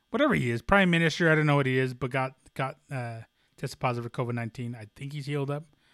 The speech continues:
That was, like, last month, so I think he's okay. Um,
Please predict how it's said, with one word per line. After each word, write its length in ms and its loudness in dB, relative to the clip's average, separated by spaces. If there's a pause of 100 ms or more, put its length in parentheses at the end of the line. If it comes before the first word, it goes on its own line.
(200)
That 80 -4
was, 180 -6
like, 160 -10
last 360 -4
month, 280 -6
so 100 -12
I 80 -10
think 200 -10
he's 160 -12
okay. 340 -16 (840)
Um, 460 -12